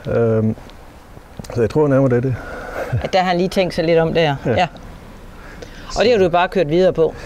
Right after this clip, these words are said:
Speaker 1: Ja, jeg skulle beskaffe mig så plager, men <laughs> det kan jeg få.
Speaker 2: Ja, det kan du få,
Speaker 1: Ja,
Speaker 2: ja.
Speaker 1: ja,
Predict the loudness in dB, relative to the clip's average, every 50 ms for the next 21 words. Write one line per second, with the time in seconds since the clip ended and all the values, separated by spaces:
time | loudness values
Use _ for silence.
0 | -12 -12 -14 -14 -14 -16 -16 -10 -6 -2 -2 0 0 2 2 2 2 2 -2 -8
1 | -12 -12 -12 -12 -8 -4 -4 -4 -2 0 0 0 0 0 2 0 0 2 0 0
2 | 2 2 2 0 2 2 2 4 4 4 2 2 2 2 0 0 -2 -4 -4 -4
3 | -6 -8 -8 -6 -6 -2 0 0 0 2 0 -2 -2 -2 -4 -8 -8 -8 -10 -4
4 | 0 0 2 2 2 2 2 2 2 2 2 2 2 2 2 0 2 2 0 0
5 | 0 -4 -4